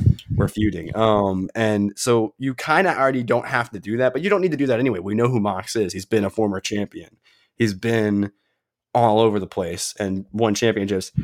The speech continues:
So, but what, what Brody King does in this is he kind of acts as both because everybody knows how good of a wrestler Brody King is. Um,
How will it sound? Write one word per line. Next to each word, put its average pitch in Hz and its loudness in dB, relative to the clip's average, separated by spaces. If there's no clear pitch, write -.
So, 110 4
but 123 0
what, 127 -2
what 123 -4
Brody 147 2
King 214 0
does 113 2
in 107 -2
this 98 -4
is 104 -8
he 110 -12
kind 202 -6
of - -6
acts 113 -4
as 101 -2
both 139 4
because 107 -4
everybody 127 -2
knows 123 2
how 110 0
good 110 -2
of 92 0
a 101 -2
wrestler 101 0
Brody 98 0
King 143 0
is. - -10
Um, 98 0